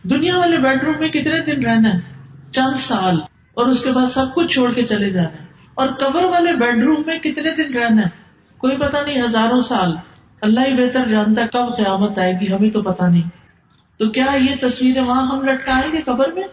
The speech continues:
یا اس کے اوپر رکھیں گے؟ کہاں رکھنا ہے ان کو؟ یعنی ہم عقل سے کام نہیں لیتے،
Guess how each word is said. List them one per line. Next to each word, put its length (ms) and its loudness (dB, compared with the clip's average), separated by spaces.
یا 100 0
اس 200 2
کے 60 0
اوپر 240 0
رکھیں 400 -2
گے؟ 120 0
کہاں 280 0
رکھنا 180 0
ہے 200 2
ان 80 0
کو؟ 200 -4
یعنی 200 2
ہم 260 0
عقل 300 0
سے 240 -4
کام 300 4
نہیں 100 4
لیتے، 320 0